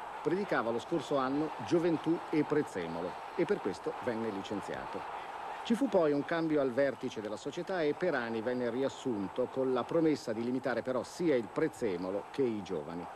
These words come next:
E così, grazie ai gol di qualche anziano tipo Savoldi e Chiarugi e ad una nuova dieta, il Bologna sta finalmente dando, dopo i tanti patemi degli scorsi anni, qualche grossa soddisfazione ai suoi tifosi, considerati giustamente tra i più affezionati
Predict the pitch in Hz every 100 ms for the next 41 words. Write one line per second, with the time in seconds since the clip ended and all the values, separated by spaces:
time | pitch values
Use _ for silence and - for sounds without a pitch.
0 | - - - - - 208 254 160 185 -
1 | 143 156 - 147 123 117 110 156 151 127
2 | 135 127 135 131 170 165 131 101 107 110
3 | - 110 135 131 104 98 95 - 127 135
4 | 107 147 - - - - 113 110 120 117
5 | 147 135 107 104 139 101 - 156 - -
6 | 185 190 226 190 175 156 - 170 170 180
7 | 165 147 135 123 113 104 104 98 135 127
8 | 120 117 139 131 120 92 90 87 - 131
9 | 110 - 127 98 104 123 151 139 170 165
10 | 127 123 - 127 139 147 - 170 156 139
11 | 120 143 131 139 - 110 92 113 - -
12 | - - 165 160 208 170 131 120 160 -
13 | 175 147 117 131 131 135 - 156 127 -
14 | 160 - 165 107 85 -